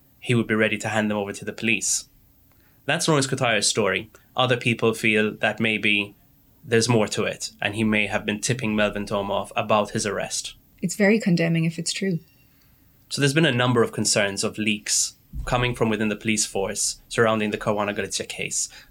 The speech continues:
Speaker 1: Lawrence Cotillard's, um, doubts over Lawrence Cotillard aren't, aren't, aren't the first to be raised. So we've had other very senior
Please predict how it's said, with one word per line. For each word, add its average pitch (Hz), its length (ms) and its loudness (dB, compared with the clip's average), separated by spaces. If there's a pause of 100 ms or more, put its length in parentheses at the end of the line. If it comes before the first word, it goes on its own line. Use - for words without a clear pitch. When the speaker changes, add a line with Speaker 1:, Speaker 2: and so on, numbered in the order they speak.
(100)
Speaker 1:
Lawrence 123 220 2
Cotillard's, 104 800 2
um, 95 480 0 (1300)
doubts 127 260 2
over 127 100 2
Lawrence 117 200 2
Cotillard 110 320 2
aren't, 104 440 0
aren't, 110 240 -2
aren't 113 160 0
the 113 40 -8
first - 280 0
to - 60 -8
be 101 100 -6
raised. - 460 -6 (580)
So 104 500 0
we've 110 240 -2
had 104 380 0
other 120 280 2
very 113 360 2
senior 107 680 0